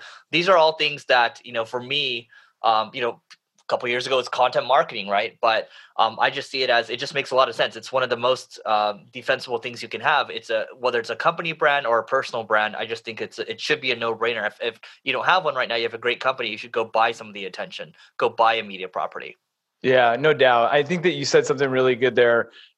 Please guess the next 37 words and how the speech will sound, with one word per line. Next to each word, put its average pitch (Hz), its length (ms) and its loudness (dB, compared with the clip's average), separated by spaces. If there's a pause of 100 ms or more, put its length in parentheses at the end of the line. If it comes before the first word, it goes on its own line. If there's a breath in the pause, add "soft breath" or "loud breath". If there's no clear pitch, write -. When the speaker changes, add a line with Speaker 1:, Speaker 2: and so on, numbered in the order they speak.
Speaker 2:
Uh, 120 140 6
we're, 147 200 4
we're 143 200 4
getting 139 220 0
right 135 160 6
into 135 180 2
it, 113 60 6
which 113 180 2
I 123 80 8
love. 120 460 4
Um, 120 420 2 (320 soft breath)
you 127 80 -6
said 208 160 4
something 175 220 4
really 165 160 4
good 151 160 4
there 147 100 6
is, 127 140 0
like, 131 160 4 (120)
it 143 60 -12
starts 175 320 4
off 160 160 4
with 143 160 2
an 135 80 0
audience. 113 720 0 (520)
Um, 120 540 2
you 185 80 0
know, 170 180 6
people 190 380 4
ask 156 240 4
me 160 60 4
all 143 120 6
the 135 100 2
time, 135 260 4
"Hey, 151 160 2
Jeremy, 139 460 2
like, 131 200 6